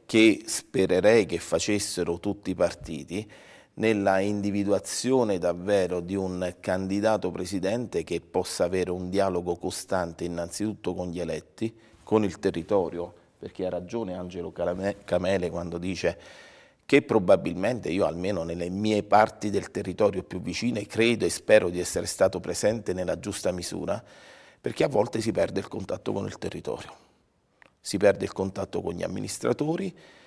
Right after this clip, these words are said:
ma soprattutto questo contatto con gli amministratori deve essere serio, leale, pacato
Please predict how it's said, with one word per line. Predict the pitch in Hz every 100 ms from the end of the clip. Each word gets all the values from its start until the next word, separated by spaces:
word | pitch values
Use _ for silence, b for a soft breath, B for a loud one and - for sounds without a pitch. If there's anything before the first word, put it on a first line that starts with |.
| b b -
ma | 151
soprattutto | - 147 160 190 156
questo | 135 143 147
contatto | 147 160 160 120
con | 120
gli | 127
amministratori | 135 147 - 175 143 147
deve | 131 110
essere | 110 - 107 101
serio, | 90 110 127 131 113 101
leale, | 95 92 107 117 101
pacato | - - 113 117 - 98 92